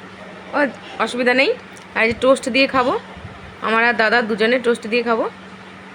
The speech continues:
আর মাঝখানটায় বসে আছি, মাঝ-, মানে বসে আছি বলতে মাঝখানটায় শুয়েছিলাম। এত বলছি না, এই দু-, মানে এই এক সপ্তাহ এত প-, এক সপ্তাহেরও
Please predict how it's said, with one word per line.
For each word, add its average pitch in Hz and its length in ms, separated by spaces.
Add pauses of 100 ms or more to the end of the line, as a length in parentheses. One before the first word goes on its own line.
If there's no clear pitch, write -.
(1900)
আর 226 160
মাঝখানটায় 285 680
বসে 277 180 (100)
আছি, 294 160 (460)
মাঝ-, 220 260 (120)
মানে 208 160 (160)
বসে 214 260
আছি 277 160
বলতে 302 220
মাঝখানটায় 269 440
শুয়েছিলাম। 254 400 (220)
এত - 100 (400)
বলছি 247 220
না, 311 40 (120)
এই 262 60 (100)
দু-, - 180 (200)
মানে 233 140 (580)
এই 254 80 (140)
এক 208 80 (100)
সপ্তাহ 285 480 (280)
এত - 140 (160)
প-, 226 220 (100)
এক - 120
সপ্তাহেরও 320 320